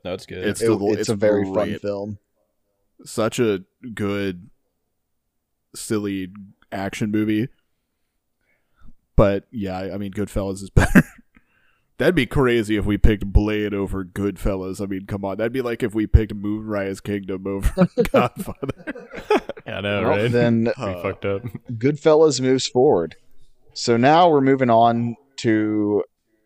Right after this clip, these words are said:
Speaker 3: bringing up another documentary. Ow. Cat.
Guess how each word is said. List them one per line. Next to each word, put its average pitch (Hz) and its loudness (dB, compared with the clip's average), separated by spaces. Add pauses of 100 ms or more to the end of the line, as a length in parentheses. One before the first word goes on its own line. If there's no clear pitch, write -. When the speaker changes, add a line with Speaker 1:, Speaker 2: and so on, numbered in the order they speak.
Speaker 3:
bringing 127 0
up 127 2
another 113 2
documentary. 139 0 (180)
Ow. - -2 (1300)
Cat. 95 0